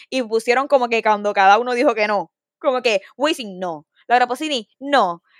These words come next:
El otro, no. Así, loco, bien dramático, como que yo soy la peor.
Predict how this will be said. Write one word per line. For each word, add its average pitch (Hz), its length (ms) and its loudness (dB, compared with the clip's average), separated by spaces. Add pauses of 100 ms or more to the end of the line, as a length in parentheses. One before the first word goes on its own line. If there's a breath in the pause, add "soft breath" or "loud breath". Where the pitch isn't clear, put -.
El 285 140 -2
otro, 277 260 0
no. 220 320 -6
Así, 247 380 -6
loco, 277 300 0
bien 262 200 -8
dramático, 285 500 -2
como 254 200 -6
que 233 80 -4
yo 220 60 -4
soy 277 120 -10
la 302 100 -4
peor. 240 380 -4